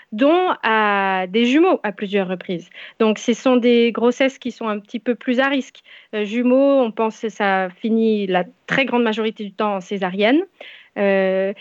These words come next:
et le problème aussi qu'il y a, c'est que comme il n'y a pas assez de mères porteuses pour répondre à la demande au Canada, eh bien, ces, ces femmes qui sont prêtes, qui, qui, qui ont la volonté vraiment de partager le don de la vie, qui est quelque chose de, de sain en soi,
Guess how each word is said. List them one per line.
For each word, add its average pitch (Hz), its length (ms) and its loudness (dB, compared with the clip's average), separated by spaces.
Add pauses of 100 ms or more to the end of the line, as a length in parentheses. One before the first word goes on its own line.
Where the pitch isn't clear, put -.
(300)
et 269 80 4
le 277 160 4
problème 320 460 0
aussi 277 260 -2
qu'il 247 240 -8
y 269 60 -4
a, 359 100 -2
c'est 320 140 -8
que - 80 -8
comme 381 240 -2
il 359 80 2
n'y 320 100 2
a 285 60 0
pas 349 180 -2
assez 339 240 -4
de 254 140 -2
mères 262 320 0
porteuses 311 420 -8
pour 262 160 -8
répondre 247 380 -2
à 208 60 -2
la 196 100 2
demande 220 560 -4
au 220 60 -4
Canada, 208 440 -2 (540)
eh 240 100 0
bien, 277 480 0
ces, 240 760 -4
ces - 200 -6
femmes 359 320 0
qui - 100 -10
sont 254 220 -8
prêtes, - 480 -8 (180)
qui, - 160 -16 (160)
qui, 254 240 -6
qui - 160 -10
ont 294 160 0
la 269 160 2
volonté 320 460 -2
vraiment 294 280 -2
de 262 120 -4
partager 311 560 -2
le 269 120 -2
don 247 140 -4
de 233 80 -6
la 233 140 -2
vie, 359 240 -8
qui - 80 -4
est 262 180 -6
quelque 262 160 -6
chose 247 240 -2
de, 208 160 2 (380)
de 214 80 0
sain 320 300 0
en 254 100 2
soi, 277 400 -2